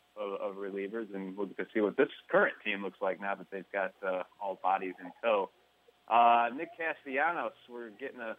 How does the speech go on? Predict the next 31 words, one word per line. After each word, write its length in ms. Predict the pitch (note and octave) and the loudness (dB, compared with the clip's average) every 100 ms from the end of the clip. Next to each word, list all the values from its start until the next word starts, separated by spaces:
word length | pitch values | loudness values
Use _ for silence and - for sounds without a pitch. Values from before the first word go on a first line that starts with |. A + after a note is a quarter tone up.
| - | -10
feel 220 | C3+ B2 - | -6 -6 -6
for 100 | A2+ | -8
what 160 | A2+ | -6
this 120 | B2+ C#3 A#2+ | -8 -10 -4
guy 120 | G#2+ | -4
might 220 | G#2 G2 | -4 -6
be 60 | G2+ | -2
able 160 | G2+ | -2
to 100 | G2 - | -2 -10
contribute, 480 | F#2 - G#2 G#2 G2 | -16 -10 -6 -6 -4
uh, 220 | G2+ G2 | -4 -2
here 120 | G#2 | -2
in 60 | G2+ | -2
the 80 | G2 | -4
early 240 | G2+ G2 - | -4 -6 -4
going. 340 | G2+ A2+ A2 G#2 _ - | 0 0 -4 -14 _ -12
I 160 | G2 G2 G#2 | -8 -4 -2
obviously 340 | G#2 G2 G#2+ | -4 -4 -4
identified 600 | G2 G2 G2+ F#2+ G#2 G2 | -4 -4 -6 -4 -4 -2
as 160 | G2 G2 | -4 -4
a, 240 | F#2+ F2+ | -6 -4
a 80 | G2 | -8
breakthrough 560 | F#2 G#2+ G2 - G#2 G2 - | -2 -2 -2 -6 -6 -6 0
type 200 | G#2 F#2+ - | 0 0 -6
candidate, 440 | G#2 G#2+ G#2+ G#2+ - | -4 -2 -2 -4 -6
uh, 160 | G#2 G2 | -6 -4
going 260 | G2+ G#2 G2+ | -2 -2 -4
into 80 | F#2 _ A2 | -16 _ -6
age 140 | G2 - - | -6 -8 -6
twenty-four 480 | A2 G2+ G#2+ G#2+ F#2 | -4 -4 0 0 0
season. 440 | - A#2+ A2+ A#2+ | 2 2 4 0